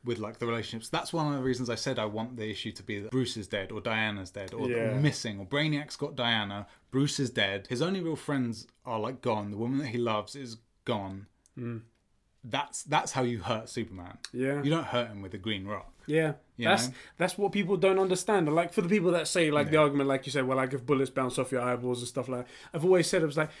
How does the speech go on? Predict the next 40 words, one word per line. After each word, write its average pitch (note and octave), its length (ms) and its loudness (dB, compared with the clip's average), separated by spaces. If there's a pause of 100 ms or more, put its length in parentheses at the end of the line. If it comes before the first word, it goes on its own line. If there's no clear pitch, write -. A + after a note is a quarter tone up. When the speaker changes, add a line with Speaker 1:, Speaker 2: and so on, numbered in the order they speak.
(140)
Speaker 2:
You G3+ 160 4
guys A3+ 260 6
completely G#3+ 640 2
missed F#3 280 4
the E3+ 80 4
mark E3 280 4
on D3+ 60 2
what C3+ 180 0
Superman B2+ 440 -2
Speaker 1:
Yeah. C3 80 2
Speaker 2:
is. A#2 120 0
He's A3 300 4 (140)
hope, C4+ 420 8 (320)
and F3 140 6
he E3+ 100 4
can A3 460 4
do F3 140 6
all E3 100 6
these D#3 180 2
things D#3+ 180 2
where D3+ 120 6
he C#3 40 4
Speaker 1:
Hmm. - 60 0
Speaker 2:
saves G3 240 4
things, C3+ 220 0
but C#3 180 -6
he D3+ 100 -2
doesn't D#3 300 4
because D3 300 0
it's C#3+ 180 -4
a, C#3 320 4
it's - 160 -4
like C#3+ 160 -2
a, D3+ 60 2
he D#3 100 4
feels F3+ 180 2
like D#3 140 0
it's D3+ 120 -2
a D3 60 2
responsibility D#3 760 2